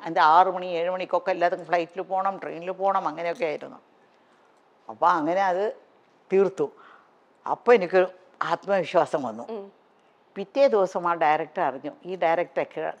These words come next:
Speaker 1: കിടന്ന് കിട-, കുടിച്ച് കിടക്കുന്നു ആ ഡയറക്ടർ.
Speaker 2: ഉം.
Speaker 1: അവര് അറിഞ്ഞു ഞാനാണിത് ചെയ്തതെന്ന്.
Speaker 2: ഉം.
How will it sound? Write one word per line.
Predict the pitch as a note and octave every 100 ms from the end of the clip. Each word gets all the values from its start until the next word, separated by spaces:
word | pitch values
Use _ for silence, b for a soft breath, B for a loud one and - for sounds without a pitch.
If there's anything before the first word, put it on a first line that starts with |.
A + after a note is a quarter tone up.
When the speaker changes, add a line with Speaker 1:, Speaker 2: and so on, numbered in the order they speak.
| _
Speaker 1:
കിടന്ന് | - C#3 D3+ D#3+ E3 F3 D#3+
കിട-, | D3+ D3 - _ _ _ _ _ _ _
കുടിച്ച് | F#3+ G#3 F#3+ F#3+
കിടക്കുന്നു | F3 E3 F3+ D#3
ആ | C3+
ഡയറക്ടർ. | C3 B2+ A#2+ - -
Speaker 2:
ഉം. | G#2+ G#2 b b b -
Speaker 1:
അവര് | F3+ F#3+
അറിഞ്ഞു | C#3+ D3+
ഞാനാണിത് | D#3 C#3+ D3+ F3 D3+ D3+ C#3
ചെയ്തതെന്ന്. | C3+ C3+ A#2+ A#2 G2+
Speaker 2:
ഉം. | G#2